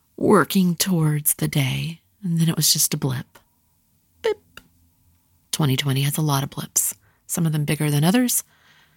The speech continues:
Definitely, definitely. <laughs> There is a texture to this year.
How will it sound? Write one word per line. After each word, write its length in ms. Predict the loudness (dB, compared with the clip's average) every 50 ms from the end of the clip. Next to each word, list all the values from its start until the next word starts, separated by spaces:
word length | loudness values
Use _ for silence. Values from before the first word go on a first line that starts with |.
| _ _ _
Definitely, 840 | 0 0 0 0 -2 -2 -2 0 0 2 2 2 4 4 2 0 -4 _ _ _ _ _ _ _ _ _ _ _ -4
definitely. 680 | -4 -4 -2 -2 -2 -2 0 0 0 0 -2 -4 _ _ _ _ _ _ -14
<laughs> 300 | -14 -12 -12 -12 -16 -18 _ _ _ -20 -20 -18 -14 -4
There 100 | 0 0
is 140 | 2 4 4
a 40 | 4
texture 540 | 4 2 0 0 -2 0 2 4 4 4 2
to 160 | 2 2 2
this 240 | 2 2 2 2 0
year. 300 | 0 0 0 -2 -4